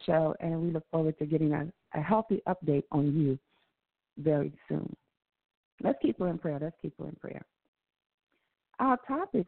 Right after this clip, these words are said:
folks, our topic stems around something that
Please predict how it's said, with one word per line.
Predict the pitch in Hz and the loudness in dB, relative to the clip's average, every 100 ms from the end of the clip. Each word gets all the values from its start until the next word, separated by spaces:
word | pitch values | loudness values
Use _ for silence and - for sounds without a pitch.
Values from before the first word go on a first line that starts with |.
| - | 0
folks, | 151 180 _ _ - | -2 -2 _ _ -8
our | 180 214 | -6 -6
topic | 220 160 156 202 359 - _ _ _ _ _ _ _ _ _ _ - - _ _ _ _ _ _ _ _ _ _ _ _ _ - - | -6 -8 -6 -6 -6 -12 _ _ _ _ _ _ _ _ _ _ -20 -20 _ _ _ _ _ _ _ _ _ _ _ _ _ -14 -2
stems | 302 381 370 | 2 4 4
around | 285 247 226 226 - | 2 2 2 2 2
something | 220 220 220 | -2 0 2
that | 214 202 190 | 2 2 0